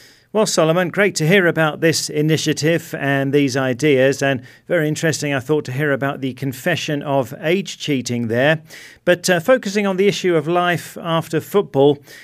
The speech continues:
it is so sad to see those players who were our heroes ending up struggling when they retire. There's no doubt that many African footballers do need a lot of guidance like this, because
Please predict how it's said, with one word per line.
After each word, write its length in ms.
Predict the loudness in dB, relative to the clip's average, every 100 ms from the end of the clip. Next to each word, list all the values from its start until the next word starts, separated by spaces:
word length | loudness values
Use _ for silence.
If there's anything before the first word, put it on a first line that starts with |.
| -8
it 140 | 0
is 180 | 0 0
so 220 | 0 0
sad 400 | -2 -2 -4 -6
to 140 | -6 -6
see 320 | -2 -2 0
those 260 | 2 0 0
players 440 | -2 0 0 -2
who 140 | -2 -2
were 260 | 0 0
our 180 | 0 0
heroes 680 | -2 0 2 4 4 4 -2 -14 -20 -10
ending 300 | -6 -2 -2
up 160 | -2
struggling 680 | -4 -6 -4 -4 -2 -2 0
when 240 | 0 0 0
they 180 | 2 2
retire. 720 | 0 -2 -4 -2 -2 -4 -6 -8
There's 220 | -6 0
no 140 | 0
doubt 320 | 2 0 0 0
that 100 | 0
many 400 | 0 0 0 -2
African 480 | -2 -2 -2 -2
footballers 640 | -4 -4 0 2 4 4 2
do 180 | -2
need 240 | 0 0 -2
a 120 | -2
lot 200 | 0 0
of 160 | -4 -4
guidance 580 | -2 -2 -2 -2 -4
like 280 | -4 -4 -2
this, 220 | -2 -2
because 420 | -2 0 2 2